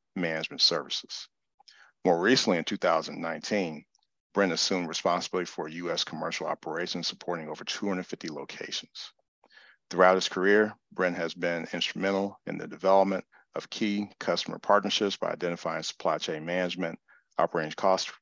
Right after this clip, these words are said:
c-, improvement, and labor management strategies based on lean manufacturing principles. And also, something we'll get into a little bit later, Brent is a former student athlete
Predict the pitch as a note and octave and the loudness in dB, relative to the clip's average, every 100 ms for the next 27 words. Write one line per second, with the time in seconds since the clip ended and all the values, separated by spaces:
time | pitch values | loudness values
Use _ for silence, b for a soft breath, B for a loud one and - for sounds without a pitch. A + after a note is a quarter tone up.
0 | - F2 - F#2 G#2+ G2+ G#2 G2 _ _ | -10 -8 -6 -2 0 2 0 -2 _ _
1 | _ _ D#2+ F2 F2 E2+ E2+ E2+ E2+ E2 | _ _ -2 0 0 0 0 -2 -2 -4
2 | E2+ D#2+ D#2+ D#2 - D#2 D#2 - D#2 D#2 | -2 -2 -4 -10 -8 -6 -4 -2 -4 -6
3 | D#2+ F#2 F2+ E2+ F2 - D#2 D#2+ - D#2 | -6 -4 -4 -6 -8 -6 -6 -6 -6 -6
4 | - D2+ E2 - E2 - C#2 - - - | -6 -14 -8 -4 -4 -6 -10 -14 -14 -16
5 | _ b b b b b b _ D#2+ F2+ | _ b b b b b b _ 2 8
6 | A#2+ - F2 E2 G2 F2+ F2 F2+ F2+ F2+ | 8 8 4 2 0 -2 -2 -2 -2 -2
7 | F2+ F2 E2 G2 A2 A2+ A2+ - - E2+ | -4 -4 2 4 6 4 0 -8 -4 -2
8 | D#2+ - - G2 D#2+ - G2 F2 F2 F#2 | -4 -10 -2 -2 2 0 0 -2 0 0
9 | - G2 | 0 -2